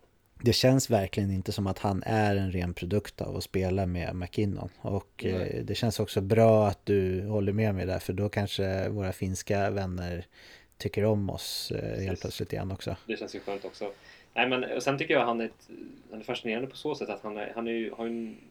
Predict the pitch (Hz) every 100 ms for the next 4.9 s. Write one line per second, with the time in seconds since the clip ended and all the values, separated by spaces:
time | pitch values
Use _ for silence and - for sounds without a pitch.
0 | - 113 123 - 170 95 - - _ _
1 | _ _ 113 120 131 127 113 127 - 120
2 | 113 110 107 107 107 101 101 - - -
3 | - - - 170 160 156 151 - 123 -
4 | - - 113 110 107 104 101 104